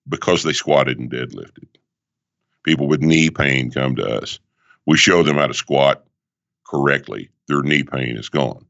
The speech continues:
We make a lot of money doing this. You know,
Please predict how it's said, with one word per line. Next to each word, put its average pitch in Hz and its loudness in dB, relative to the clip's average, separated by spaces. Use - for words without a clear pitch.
We 131 4
make 214 2
a 139 6
lot 143 4
of 92 -2
money 107 0
doing 67 -14
this. - -20
You 71 -10
know, 55 -12